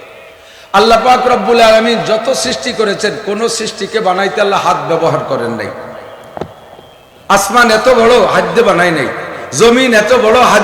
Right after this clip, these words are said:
দিয়ে বানায় নাই, সূর্য এত বড় হাত দিয়ে বানায় নাই, চন্দ্র এত বড় হাত দিয়ে বানায় নাই, কোটি কোটি তারকা হাত দিয়ে বানায় নাই, ফেরেশতা এত দামি তাদেরকে হাত দিয়ে বানায় নাই, জিনকে আল্লাহ তাআলা হাত দিয়ে বানায় নাই, কোন মখলুক হাত দিয়ে বানায় নাই।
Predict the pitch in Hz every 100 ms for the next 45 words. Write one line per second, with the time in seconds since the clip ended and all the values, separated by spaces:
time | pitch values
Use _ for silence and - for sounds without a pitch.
0 | 170 233 190 202 202 180 135 - - -
1 | - 240 214 254 208 - 226 214 240 185
2 | 202 175 226 202 196 196 185 165 - -
3 | - 208 233 226 240 208 247 240 214 240
4 | 180 214 - 226 202 196 208 208 165 -
5 | - - 220 220 233 247 254 - 226 233
6 | 240 220 208 208 226 196 185 220 214 175
7 | - - - - - - 240 262 - 262
8 | 220 208 247 - 220 247 165 - 226 -
9 | 185 208 165 220 196 196 214 202 151 -
10 | - - 131 208 262 254 269 226 233 247
11 | 240 240 233 220 220 220 226 185 208 208
12 | 185 143 - - - 285 311 339 330 277
13 | 254 254 285 - 226 202 233 202 208 226
14 | 220